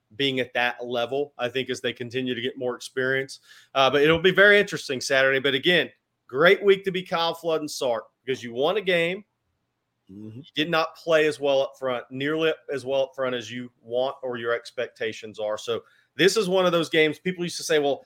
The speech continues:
Speaker 1: Alabama only beat Kent State twenty to ten." Yeah, Nick Saban's happy about it because now he can go jump some ass for a week, right?
Speaker 2: <laughs>
Speaker 1: So, it's almost like maybe, you know, he, Nick liked winning those games ugly. Uh, Texas didn't win ugly. They dominated defensively, but offensively they won ugly.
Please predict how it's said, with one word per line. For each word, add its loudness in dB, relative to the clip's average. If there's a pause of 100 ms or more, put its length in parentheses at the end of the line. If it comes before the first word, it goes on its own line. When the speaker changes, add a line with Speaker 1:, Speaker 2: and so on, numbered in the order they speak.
(120)
Speaker 1:
Alabama 6
only 2
beat -2
Kent -2
State -2
twenty -4
to 0
ten." -6 (120)
Yeah, 8
Nick -2
Saban's -2
happy 0
about 0
it -4
because -10
now -2
he -2
can -10
go -4
jump -6
some -10
ass -2
for -12
a -12
week, -8
right? 6
Speaker 2:
<laughs> 6 (140)
Speaker 1:
So, 6 (300)
it's 10
almost 8
like 8
maybe, 8 (200)
you 4
know, 10
he, 4
Nick 2
liked 6
winning 2
those 0
games 0
ugly. -2 (320)
Uh, 6 (200)
Texas 2
didn't -6
win 0
ugly. -2
They 0
dominated 0
defensively, -6
but -2
offensively -2
they -4
won -8
ugly. -14